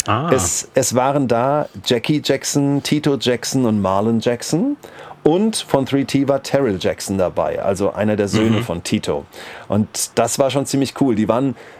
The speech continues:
Speaker 2: äh, gesangstechnisch noch verstärkt durch einen Herrn, den sie, glaube ich, nicht wirklich vorgestellt haben. Fällt mir jetzt gerade ein. Und ansonsten an Band hatten sie noch Bassist,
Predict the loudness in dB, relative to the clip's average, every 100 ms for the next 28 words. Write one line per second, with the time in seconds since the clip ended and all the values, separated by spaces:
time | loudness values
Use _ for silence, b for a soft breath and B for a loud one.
0 | -2 0 2 2 2 0 0 0 -2 -2
1 | 0 0 0 0 -2 -2 -2 -2 -2 -2
2 | -2 0 0 0 0 0 -2 B B B
3 | -2 0 2 0 0 0 -2 -6 -20 -8
4 | -2 0 0 -2 -4 -2 -2 -2 -2 -2
5 | -2 0 0 0 -2 -2 0 -2 -2 -4
6 | -2 0 0 -2 -2 -2 0 -2 -4 B
7 | B B 0 2 2 0 -2 0 0 0
8 | -2 -2 0 0 0 0 -2 -2 0 0
9 | 0 -2 -14 -20 -4 -4 0 -2 -2 -8
10 | -10 -12